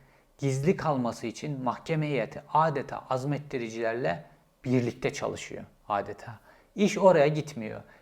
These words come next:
Yani iddianameye bakıyorsunuz, karara bakıyorsunuz. Şu sorunun cevabı yok.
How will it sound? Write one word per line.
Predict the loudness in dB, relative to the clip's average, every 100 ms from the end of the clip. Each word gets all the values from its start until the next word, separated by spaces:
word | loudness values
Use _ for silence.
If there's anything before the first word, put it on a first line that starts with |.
| 4
Yani | 8 10 8 2 2
iddianameye | 4 8 8 8 8 8
bakıyorsunuz, | 6 2 -2 -6 -6 -6 -4 -6 -6
karara | 0 2 4 2
bakıyorsunuz. | 0 -4 -16 -16
Şu | -10 -2 4
sorunun | 4 4 2
cevabı | 0 2 2 2
yok. | -4 -6